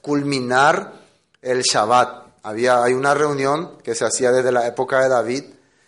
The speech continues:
que se llama la Cena del Mesías, que lo hacían ellos,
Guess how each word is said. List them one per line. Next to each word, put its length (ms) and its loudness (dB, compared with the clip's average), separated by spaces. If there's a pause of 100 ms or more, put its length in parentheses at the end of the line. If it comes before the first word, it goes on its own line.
(120)
que 100 -16
se 140 -8
llama 260 0
la 120 2
Cena 420 2
del 160 0
Mesías, 680 -2 (440)
que 120 -4
lo 100 2
hacían 360 0
ellos, 580 0